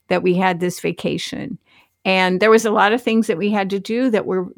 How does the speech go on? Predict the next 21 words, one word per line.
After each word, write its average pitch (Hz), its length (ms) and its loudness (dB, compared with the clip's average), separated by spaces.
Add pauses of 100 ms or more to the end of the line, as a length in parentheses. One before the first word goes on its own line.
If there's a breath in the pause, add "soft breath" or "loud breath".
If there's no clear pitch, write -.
challenging. 220 720 0
Like, 185 280 -6
for 208 120 -8
instance, 208 460 -4
I'd 180 200 -2
made 214 160 0
a 202 40 0
promise 220 480 0
to 180 80 -10
go 196 280 2
to 185 360 -2
a, 180 100 -4 (100)
a 175 120 -4
birthday 214 420 -2
party 185 340 -2
for 185 140 -10
someone 180 420 -2
that's 175 240 -6
dear 226 260 -2
to 220 160 -6
me, 185 260 -2